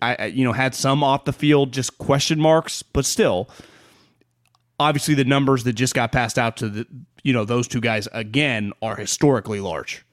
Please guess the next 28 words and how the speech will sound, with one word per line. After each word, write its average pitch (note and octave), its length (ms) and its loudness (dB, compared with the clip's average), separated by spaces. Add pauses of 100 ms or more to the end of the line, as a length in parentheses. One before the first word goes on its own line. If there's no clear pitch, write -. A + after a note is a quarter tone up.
(140)
right? G#2+ 220 -4 (140)
They, B2 100 -2
they B2 160 0
are A#2 340 2 (300)
more D#3 240 4
money D3 260 0
per C3+ 320 2
year C3 600 2
than A#2+ 240 2
any A2 240 2
other G2+ 160 -4
position, A2+ 540 -6
but F3+ 340 2 (360)
they're F3+ 120 2
not G#3+ 260 2
more D#3+ 220 4
money C3+ 360 4
than A2 420 -2 (340)
they, F3+ 120 0
they G3 140 2
get G3 140 0
talked E3+ 300 0
about F3+ 240 2
like D#3+ 160 0
the C#3+ 60 0
biggest C#3 260 2
deals C3+ 240 4
ever. D3 260 2